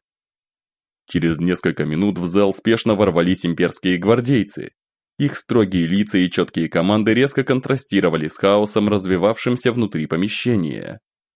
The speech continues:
Один из офицеров, занявший центральное место, громко произнёс: "Всем занять сидячие места! Сейчас внесут стулья!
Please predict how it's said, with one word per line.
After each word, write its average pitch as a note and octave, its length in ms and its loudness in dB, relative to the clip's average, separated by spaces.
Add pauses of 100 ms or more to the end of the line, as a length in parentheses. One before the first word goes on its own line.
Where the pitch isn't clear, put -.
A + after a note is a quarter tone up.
(280)
Один D2+ 360 -2
из D2 100 -8
офицеров, G#2 580 0
занявший A2 580 0
центральное G2+ 680 2
место, G2+ 360 2
громко E2 380 -2
произнёс: F#2 880 0 (720)
"Всем C#3 300 6
занять C#3 380 6
сидячие A#2 480 4
места! E2+ 440 -2 (360)
Сейчас A2 640 4
внесут A2 420 2
стулья! A#2+ 480 4